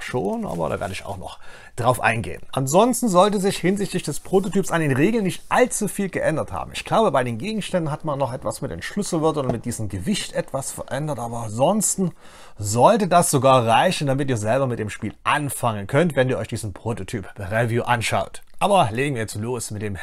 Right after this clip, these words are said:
Inhalt der Box. Wir haben ein Lesezeichen, das werden wir brauchen, weil wir hier kleine Abenteuerbücher drinne haben werden. Das sind sogenannte Bedrohungen.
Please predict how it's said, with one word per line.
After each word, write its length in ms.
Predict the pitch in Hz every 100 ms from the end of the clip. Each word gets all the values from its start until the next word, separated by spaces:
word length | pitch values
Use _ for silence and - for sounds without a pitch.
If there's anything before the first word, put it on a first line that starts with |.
| - - -
Inhalt 560 | 147 143 98 82 - - -
der 120 | 117
Box. 300 | 98 - -
Wir 120 | 147 165
haben 220 | 262 247
ein 240 | 151 165
Lesezeichen, 840 | 143 214 226 226 - 202 226 - 180
das 180 | 170
werden 260 | 160 196 226
wir 120 | 160
brauchen, 540 | 123 113 175 208 190 147
weil 180 | 156
wir 60 | 151
hier 260 | 139 165 151
kleine 380 | 143 131 135 -
Abenteuerbücher 960 | 123 160 160 - 120 113 104 143 131 123
drinne 400 | 107 113 135 98
haben 340 | 113 107 104
werden. 280 | 104 175 220
Das 140 | 151 139
sind 120 | 117
sogenannte 480 | 131 143 123 120 92
Bedrohungen. 640 | 82 95 104 147 175 220